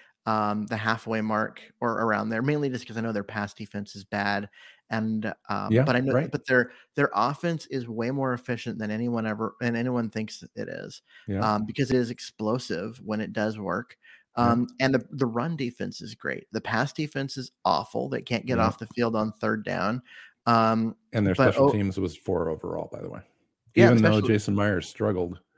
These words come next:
Speaker 2: um, with, with some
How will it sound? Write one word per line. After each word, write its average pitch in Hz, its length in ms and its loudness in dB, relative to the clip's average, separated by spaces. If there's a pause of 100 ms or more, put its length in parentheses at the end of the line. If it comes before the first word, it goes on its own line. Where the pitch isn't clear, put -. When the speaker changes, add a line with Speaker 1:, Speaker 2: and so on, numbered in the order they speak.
(500)
Speaker 2:
um, 87 560 -4 (760)
with, 95 300 -2 (120)
with 95 200 -2
some 87 400 -6